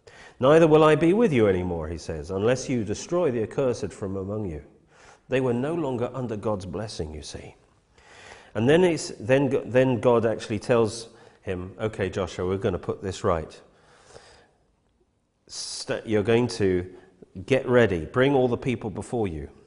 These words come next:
And he says, "There is an accursed thing in your midst, O Israel. You cannot stand before your enemies until you di-, take this thing away." They had to put, correct this sin before they could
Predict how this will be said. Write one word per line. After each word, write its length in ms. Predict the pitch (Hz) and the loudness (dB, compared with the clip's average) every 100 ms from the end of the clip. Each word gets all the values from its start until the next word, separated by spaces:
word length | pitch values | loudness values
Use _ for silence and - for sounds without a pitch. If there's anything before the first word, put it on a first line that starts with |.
| _ _ - - - - | _ _ -20 -20 -20 -4
And 240 | 104 95 | -2 0
he 80 | 98 | -2
says, 320 | - 101 90 | 0 0 0
"There 180 | 101 101 | 0 2
is 140 | 95 | 0
an 80 | 95 | -2
accursed 460 | 87 - 123 120 110 | -6 -2 -2 -2 -8
thing 240 | - 117 | -8 -6
in 120 | 110 | -4
your 140 | 107 107 | -2 0
midst, 280 | 110 - 95 | -2 -4 -6
O 140 | 85 | -6
Israel. 420 | 82 78 85 78 87 | -6 -6 -8 -6 -6
You 120 | 87 | -8
cannot 380 | - 123 139 - | -4 -4 -2 -4
stand 300 | - 120 113 | -6 -4 -4
before 280 | 107 120 | -4 -2
your 160 | 107 107 | 0 0
enemies 440 | 110 90 80 76 - | -2 -4 -8 -12 -14
until 320 | 90 - 95 | -16 -12 -10
you 160 | 92 90 | -10 -10
di-, 200 | 92 92 - - | -10 -12 -16 -16
take 240 | 95 87 | -12 -12
this 160 | 85 - | -12 -12
thing 200 | 92 82 | -10 -8
away." 360 | 87 90 82 69 _ _ _ _ _ _ - - - - _ - | -6 -6 -6 -10 _ _ _ _ _ _ -20 -20 -20 -20 _ -10
They 140 | 95 | -10
had 240 | 87 110 - | -6 -8 -8
to 100 | 107 | -10
put, 220 | - - - _ _ _ _ _ - | -10 -12 -14 _ _ _ _ _ -16
correct 380 | 104 95 - | -8 -8 -8
this 160 | 107 90 | -12 -12
sin 400 | - 110 76 71 - _ _ _ _ _ _ _ _ | -12 -12 -12 -16 -20 _ _ _ _ _ _ _ _
before 500 | - - 120 92 82 - | -14 -8 -4 -4 -6 -10
they 140 | 87 85 | -12 -10
could 440 | - 90 71 | -8 -10 -10